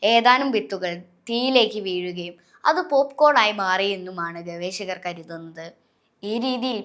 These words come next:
പാചകം ചെയ്യാൻ എളുപ്പമാണെന്നു മാത്രമല്ല, ഉണ്ടാക്കിയ ഭക്ഷണം കുറേ കാലം കേടുകൂടാതെ ഇരിക്കുകയും ചെയ്യും.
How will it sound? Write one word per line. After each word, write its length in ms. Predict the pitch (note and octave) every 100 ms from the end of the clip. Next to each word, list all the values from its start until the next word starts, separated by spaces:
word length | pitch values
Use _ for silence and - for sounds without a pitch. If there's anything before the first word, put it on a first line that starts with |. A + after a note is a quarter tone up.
| -
പാചകം 460 | A#3 A#3+ D4+ F#4+
ചെയ്യാൻ 380 | F#4+ C4 G#3+ F#3 -
എളുപ്പമാണെന്നു 840 | C4+ D#4 G#4 G#4 D#4 B3+ A#3 A#3
മാത്രമല്ല, 800 | A3+ F#3+ A3 A#3+ F#3+ F3+ E3+ - _ _ -
ഉണ്ടാക്കിയ 460 | A#3+ E4 G4+ G#4+ G#4
ഭക്ഷണം 440 | C#4+ B3 A#3+ A3
കുറേ 340 | A3+ A3+ B3+ E4
കാലം 260 | C4+ G3+ G3+ A3
കേടുകൂടാതെ 680 | A#3 D4 F4 B3 G3+ F#3+
ഇരിക്കുകയും 680 | G3 G3+ G3 G3 B3 C4+ D4
ചെയ്യും. 460 | D4+ F3+ E3+ F3